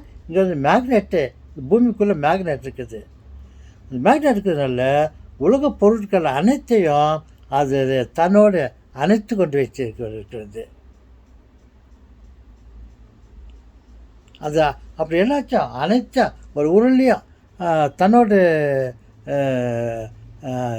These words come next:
வச்சுன்னு இருக்கிறதுனாக்கா, வச்சுன்னு இருக்கிறதுக்காக அந்த உலகத்துல வந்து மேக்னெட்டை வச்சுக்கிறாரு. அப்போ உலகத்துல இருக்கிற பொருள்களெல்லாம் இரும்பு சக்தி வச்சிருக்காரு. அப்போ அந்த மேக்னெட் வந்து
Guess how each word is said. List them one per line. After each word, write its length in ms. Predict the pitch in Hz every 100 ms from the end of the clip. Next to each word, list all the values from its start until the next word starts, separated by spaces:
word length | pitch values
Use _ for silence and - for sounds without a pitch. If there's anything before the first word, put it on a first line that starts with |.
| 113 110
வச்சுன்னு 360 | 139 143 208
இருக்கிறதுனாக்கா, 840 | 170 143 135 135 127 135 156 226 233 - - -
வச்சுன்னு 320 | 156 247 214
இருக்கிறதுக்காக 880 | 185 175 - - 160 175 220 262 - _ _ -
அந்த 140 | 143
உலகத்துல 420 | 151 208 202 160
வந்து 200 | 139 139
மேக்னெட்டை 600 | 107 131 170 160 123 104
வச்சுக்கிறாரு. 500 | 95 - 113 90 85 _ _ _ _ _ _ _ _ _
அப்போ 300 | 294 285 240
உலகத்துல 260 | 269 247 247
இருக்கிற 220 | 208 202 -
பொருள்களெல்லாம் 800 | 208 240 226 196 190 185 220 165
இரும்பு 280 | 180 208 202
சக்தி 280 | 165 - 127
வச்சிருக்காரு. 600 | 117 - - 123 113 123 - _ _ - _ _ _
அப்போ 240 | 202 208 233
அந்த 160 | 185
மேக்னெட் 440 | 147 190 277 247 160
வந்து 520 | 139 120 123 135